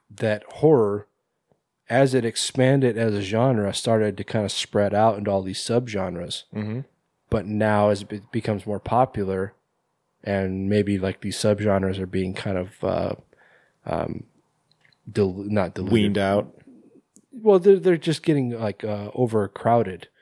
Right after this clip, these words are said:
Speaker 1: even,
Speaker 2: Oh,
Speaker 1: even the
Speaker 2: sure, sure.
Speaker 1: subgenres. That is kinda starting to come back together,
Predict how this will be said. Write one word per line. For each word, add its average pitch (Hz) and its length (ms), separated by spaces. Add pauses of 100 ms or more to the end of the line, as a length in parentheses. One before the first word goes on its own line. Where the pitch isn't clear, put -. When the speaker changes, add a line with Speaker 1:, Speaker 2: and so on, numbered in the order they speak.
Speaker 1:
even, 113 280
Speaker 2:
Oh, 104 200
Speaker 1:
even 120 200
the 110 60
Speaker 2:
sure, 147 220
sure. 113 40
Speaker 1:
subgenres. 98 360 (520)
That 131 300 (380)
is 117 140
kinda 127 300
starting 110 360
to 98 60
come 110 240
back 104 240
together, 107 540